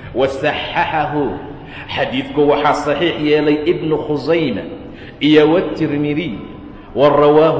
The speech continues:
مالك والشافعي iyo وأحمد. Intun xadiisku markaa waa wariyeen. Waa soo u sheego xadiisku waa xadiis saxiix ah. Wuxuuna tilmaamayaa badda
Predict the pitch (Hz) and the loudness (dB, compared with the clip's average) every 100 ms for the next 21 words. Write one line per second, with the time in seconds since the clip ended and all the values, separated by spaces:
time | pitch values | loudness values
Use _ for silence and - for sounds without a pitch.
0 | 143 143 160 143 139 - - - - - | 2 2 2 0 -2 -6 -10 -12 -16 -18
1 | - - 165 - 170 156 - 135 135 123 | -14 -2 0 0 2 0 0 -4 -4 -2
2 | 127 127 - - - - 156 143 135 147 | -2 -4 -8 -14 -6 0 2 4 2 -2
3 | 143 127 131 127 - - - 160 165 147 | -4 -4 -2 -4 -6 -14 -6 -4 -2 -4
4 | 139 131 139 135 135 - 127 127 107 104 | -4 -6 -6 -6 -6 -2 0 2 0 -2
5 | 98 95 87 - - - - - 117 117 | -4 -6 -8 -12 -16 -18 -18 -10 0 0
6 | 113 127 139 175 - 160 156 156 156 160 | 0 -2 -2 -4 2 4 4 2 0 -2
7 | 165 - 156 143 143 160 156 - 139 170 | -6 0 0 0 -2 -4 -4 -6 -6 -2
8 | 139 107 107 - - - - - - 135 | -2 -2 -6 -6 -12 -16 -18 -16 -2 2
9 | 143 151 151 147 151 147 160 180 160 156 | 2 2 2 0 -2 0 -2 0 2 2
10 | 151 - - 170 143 104 | 0 -2 -4 -4 -4 -6